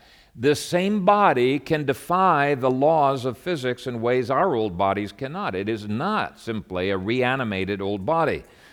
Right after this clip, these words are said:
If it was, he wouldn't be able to pass through closed doors. Lazarus could not, and Lazarus' resurrection was simply a reanimation of his old body. So take a look at Luke twenty-four, verses thirty through thirty-one.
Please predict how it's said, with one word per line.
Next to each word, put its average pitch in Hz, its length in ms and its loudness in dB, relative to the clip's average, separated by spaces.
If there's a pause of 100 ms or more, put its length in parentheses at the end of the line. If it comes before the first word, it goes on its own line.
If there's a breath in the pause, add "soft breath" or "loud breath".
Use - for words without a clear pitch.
(460 loud breath)
If 110 140 -2
it 123 100 0
was, 131 320 4
he 139 80 -4
wouldn't 131 220 -6
be 123 120 2
able 131 180 0
to 123 60 -4
pass 120 400 -2
through 127 180 -4
closed 110 360 -2
doors. 131 540 -4 (260)
Lazarus 117 560 0
could 87 260 -8
not, 85 420 -6 (120)
and 98 120 -6
Lazarus' 117 840 -2
resurrection 120 760 -2
was 98 120 -6
simply 92 640 -4 (400 loud breath)
a 101 160 0
reanimation 117 1160 0
of 95 100 -6
his 90 160 -8
old 95 220 -6
body. 90 240 -2
So 82 140 -14
take 147 180 -4
a 185 40 0
look 147 180 0
at 120 80 -2
Luke 127 280 -2
twenty-four, 123 760 -4 (260)
verses 117 400 -8
thirty 120 320 -6
through 104 220 -12
thirty-one. 95 640 -6